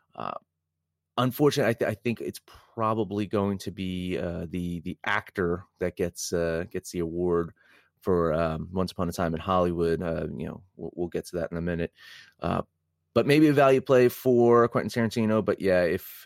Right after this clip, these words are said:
if you're gonna parlay this one, ooh, I guess it's Sam Mendes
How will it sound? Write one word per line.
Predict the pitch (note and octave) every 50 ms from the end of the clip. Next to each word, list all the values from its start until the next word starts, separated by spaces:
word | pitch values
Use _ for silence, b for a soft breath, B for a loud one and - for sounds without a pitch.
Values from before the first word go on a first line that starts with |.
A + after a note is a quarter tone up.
| -
if | - G2+ G2+ - - -
you're | G#2 G#2 G#2
gonna | G2+ G#2 G2+ G2+ G2 G2 F#2+
parlay | - _ _ - A2 G#2+ G#2 G2 F#2+ F#2 F#2 G2 G2+ G2+ G2 F#2+
this | F2+ G2 G2 - - -
one, | G2 G2 F#2+ F#2+ F#2 F#2+ F#2 F#2 G2 G2 - b b b b b b b b b b b b _ _
ooh, | A#2+ A#2 G#2 F2+ b b b b b b b b _ - -
I | F#2+
guess | - G2 F#2 - -
it's | G2 - -
Sam | - - - G2 F#2+ F#2+ F#2
Mendes | F#2+ F#2+ F#2+ F2+ F#2 F2+ F2+ E2+ - - - -